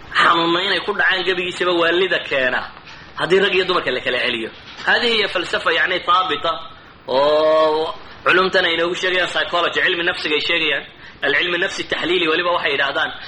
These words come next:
wuxuu ku salaysan yahay fikrad ka dambaysa inta badan ah, een, xurriyad in laga dhigo sagaska ama jinsiga shay mushaaca.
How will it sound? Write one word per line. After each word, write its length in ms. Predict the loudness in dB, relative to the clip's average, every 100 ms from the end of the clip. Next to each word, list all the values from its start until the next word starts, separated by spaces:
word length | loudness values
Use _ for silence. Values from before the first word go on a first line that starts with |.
| -12
wuxuu 200 | -8 -4
ku 100 | -2
salaysan 420 | 0 0 0 0
yahay 80 | -2
fikrad 340 | -4 -2 -2 0
ka 80 | 0
dambaysa 440 | 0 0 0 0
inta 180 | -2 0
badan 280 | 0 0 0
ah, 160 | 0 -4 -8 -16 -16 -18 -4
een, 200 | -2 -2 -2
xurriyad 580 | -2 0 2 0 -2 -6 -16 -18 -20 -20 -20 -20 -20 -20 -20 -10 -2
in 120 | 0
laga 180 | 2 0
dhigo 420 | 0 0 2 2
sagaska 380 | 0 -4 -4 -2
ama 120 | -2 -2
jinsiga 320 | -4 -4 -2
shay 180 | 0 -2
mushaaca. 520 | -2 -2 0 -2